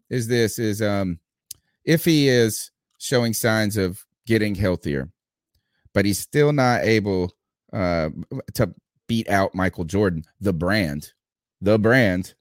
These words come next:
Carolina Panthers brand of toughness. And we have found our iteration, our starting five. We still have to see this, is that, man, the damn Panthers offense, offensive linemen have been dropping like flies, body bags everywhere.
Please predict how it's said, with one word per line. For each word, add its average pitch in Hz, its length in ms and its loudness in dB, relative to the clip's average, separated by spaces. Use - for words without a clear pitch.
Carolina 113 340 -2
Panthers 110 380 -4
brand 104 320 -2
of 87 100 -8
toughness. 92 520 -4
And 110 120 2
we 120 100 4
have 123 260 2
found 110 320 -2
our 95 200 2
iteration, 101 580 0
our 87 100 -2
starting 92 520 0
five. 107 480 -4
We 139 80 2
still 185 180 0
have 170 140 6
to 123 100 -6
see 147 220 -2
this, 139 320 2
is 101 120 -4
that, 123 200 0
man, 135 320 2
the 120 140 2
damn 165 360 2
Panthers 143 520 0
offense, 143 600 0
offensive 147 480 0
linemen 143 300 2
have 107 40 0
been 117 160 0
dropping 127 560 -2
like 101 220 0
flies, 120 560 2
body 151 260 4
bags 107 380 2
everywhere. 90 680 0